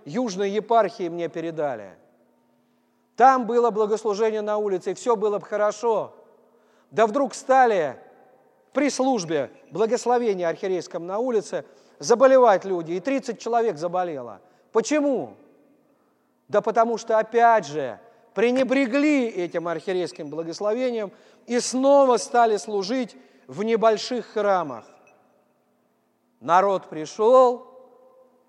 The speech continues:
и в толпе друг друга стали заражать. И вот сейчас уже тридцать человек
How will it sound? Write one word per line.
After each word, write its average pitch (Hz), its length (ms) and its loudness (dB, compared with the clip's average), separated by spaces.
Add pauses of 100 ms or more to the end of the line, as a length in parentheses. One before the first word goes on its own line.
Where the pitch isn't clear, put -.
(120)
и 220 140 -4
в - 120 -10
толпе 226 680 2 (340)
друг 202 380 0
друга 214 380 0
стали 196 360 -2
заражать. 165 680 -6 (420)
И 165 100 -4
вот 202 180 0
сейчас 214 300 0
уже 160 180 -6
тридцать 233 420 -4
человек 151 560 -4